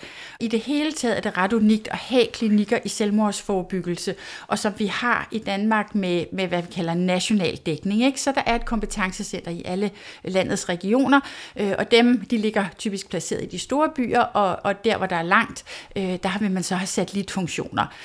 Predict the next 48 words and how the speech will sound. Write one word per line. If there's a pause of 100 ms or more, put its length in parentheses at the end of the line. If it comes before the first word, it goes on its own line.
(160)
Så
på
den
måde
kan
alle
mennesker
i
Danmark
i
virkeligheden
blive
behandlet
i
en
klinik
for
selvmordsforebyggelse,
hvis
man
har
tanker
om,
at
livet
ikke
er
værd
at
leve,
eller
hvis
man
også
har
forsøgt
at
tage
sit
eget
liv. (800)
Det,
der
så
er
særligt,
øh,
for